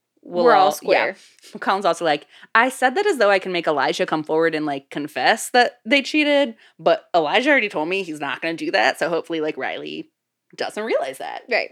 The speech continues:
Speaker 2: Hopefully Riley never talks to Elijah.
Speaker 1: Yes.
Speaker 2: Yeah.
Speaker 1: So after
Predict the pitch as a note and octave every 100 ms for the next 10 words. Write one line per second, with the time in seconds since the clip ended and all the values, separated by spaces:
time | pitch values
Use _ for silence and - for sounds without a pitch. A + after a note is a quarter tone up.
0 | A3+ D4+ F4 G#4+ F#4+ C#4 A#3 B3 B3+ A3+
1 | G#3 G#3+ F#3 F#3 - F#3 D3 - - -
2 | - - - D#3+ - F3+ - - G#3 -
3 | - G#3 - B3+ A4+ - F#3+ E3 E3